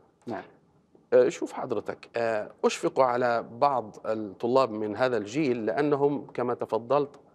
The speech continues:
Speaker 2: لا يسمعون اللغة العربية بالشكل الحقيقي،
Speaker 1: مهم.
Speaker 2: وإنما يسمعون قشور في اللغة العربية.
Speaker 1: مهم.
Speaker 2: أين هم من شعر المتنبي؟ وأين
Speaker 1: نعم.
Speaker 2: هم من شعر شوقي؟ وأين هم من شعر ابن الرومي؟
Speaker 1: مهم.
Speaker 2: هناك الكثير من الطلاب لا يعرفون من هؤلاء الشعراء
Speaker 1: مهم.
Speaker 2: أصلا.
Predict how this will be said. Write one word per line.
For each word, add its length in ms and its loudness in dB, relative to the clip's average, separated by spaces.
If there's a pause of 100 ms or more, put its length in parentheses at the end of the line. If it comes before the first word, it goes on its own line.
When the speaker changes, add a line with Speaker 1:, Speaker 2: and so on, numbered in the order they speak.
(140)
Speaker 2:
لا 140 4
يسمعون 540 2
اللغة 240 0
العربية 440 0
بالشكل 520 -4
الحقيقي، 600 -8
Speaker 1:
مهم. 200 -12 (340)
Speaker 2:
وإنما 380 4
يسمعون 480 2
قشور 560 2 (300)
في 100 -10
اللغة 320 2
العربية. 480 0
Speaker 1:
مهم. 80 -16 (360)
Speaker 2:
أين 160 6
هم 260 2
من 140 2
شعر 260 0
المتنبي؟ 680 -4
وأين 240 2
Speaker 1:
نعم. 80 0
Speaker 2:
هم 140 -4
من 100 -6
شعر 280 -2
شوقي؟ 440 -4
وأين 340 -2
هم 200 -2
من 260 -6
شعر 340 -2
ابن 280 -4
الرومي؟ 500 0 (180)
Speaker 1:
مهم. 100 -14 (260)
Speaker 2:
هناك 300 0
الكثير 420 -2
من 240 -2
الطلاب 540 -4
لا 100 2
يعرفون 600 0
من 180 2
هؤلاء 360 0
الشعراء 400 0
Speaker 1:
مهم. 100 0
Speaker 2:
أصلا. 320 0